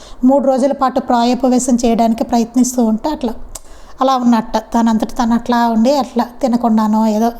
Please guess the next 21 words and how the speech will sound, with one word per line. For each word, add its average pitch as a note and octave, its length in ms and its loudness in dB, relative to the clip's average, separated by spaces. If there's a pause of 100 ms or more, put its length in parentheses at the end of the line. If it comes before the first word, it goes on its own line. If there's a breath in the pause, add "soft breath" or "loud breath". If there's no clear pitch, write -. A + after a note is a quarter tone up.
(140)
రకంగా A3 320 0
చనిపోవడం G#3+ 520 0
అన్నమాట G3 400 -6
అండి. G3+ 140 -4
ఇది - 120 -18 (800 loud breath)
చేస్తుంటే D4+ 640 0
మూడో D4 380 4
రోజున D4 300 2
స్వామి B3+ 380 0
కలలో B3 360 0
కనిపించి, B3+ 540 0
"నేను C#4+ 260 2
జీవించే C#4 540 2
ఉన్నాను, G#3+ 360 -2
నేను A3+ 200 4
జీవించే A#3+ 460 2
ఉన్నాను, A#3 520 2 (340 loud breath)
నా C4 100 2
కార్యం C4 440 0
నిర్వహిస్తూనే C4+ 720 0
ఉన్నాను, A#3+ 580 4